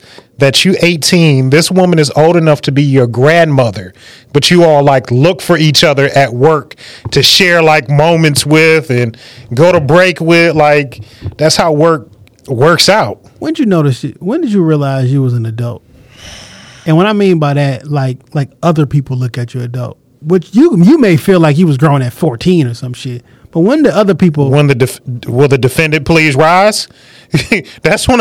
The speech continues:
Speaker 1: I knew I was a fucking adult, 'cause the mo-, I was the defendant, and motherfuckers wasn't looking for my parents to be in court with me. Like, you a grown man. You a grown man. I think at work, realizing I was an adult,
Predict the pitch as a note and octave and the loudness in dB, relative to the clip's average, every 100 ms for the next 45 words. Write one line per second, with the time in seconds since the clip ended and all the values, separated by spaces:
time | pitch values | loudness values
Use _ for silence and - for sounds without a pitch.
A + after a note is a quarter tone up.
0 | F#3+ G#3 E3+ A#3+ F3+ G#3 - F#3 - A#3 | 2 0 2 2 2 0 2 -2 0 0
1 | - E3+ E3 B2+ B2+ G#3 G#3 - - - | 0 -2 -4 -2 -2 0 -2 -6 -16 -16
2 | D#3+ - G#3 E3 D#3 - - D#3+ E3 F3+ | -12 -2 0 0 -4 -10 -12 0 2 2
3 | E3+ E3 F#3 F#3 E3 D3 C#3 - A#3 A3 | 2 0 2 2 0 2 0 2 0 2
4 | B2 A2 D3 D3+ F3 F#3 G#3 F3+ D#3+ D#3 | -2 -2 -2 0 2 2 0 0 2 2
5 | F3 D#3 G3 G3 D#3+ E3 D#3 C3+ - G#3+ | 2 2 2 0 -2 0 0 0 0 2
6 | G3+ C#3+ C3+ - - - - D3 C#3 D#3+ | 2 0 -4 -14 -20 -20 -4 0 2 2
7 | C#3 - F3+ D3 E3 A3+ B2+ A2 B2+ C3 | 0 0 0 4 2 2 0 0 2 2
8 | C#3+ F#3+ D3+ E3+ E3+ F3+ A3 G#2 F2+ _ | 2 0 2 2 4 2 0 -2 -8 _
9 | - _ - - - - E3 E3+ E3 F3 | -20 _ -20 -20 -18 -2 0 2 4 4
10 | E3+ F#3+ F3 A#2 - - F3+ F#3+ D3+ - | 2 2 2 0 -2 -2 0 0 -2 -2
11 | D3+ C#3+ A#2 A#2+ G#3+ A3 - - - - | -4 -4 -4 0 0 0 -4 -6 -4 -6
12 | - - - G#2+ C3 E3+ E3+ D#3 D#3+ D3 | -8 -18 -18 -2 2 2 2 2 0 0
13 | D3 D3 A#2+ C#3+ D3+ C3 C#3 B2+ A#2+ C#3+ | -2 -4 -2 0 0 0 -2 -2 0 2
14 | C#3+ | 0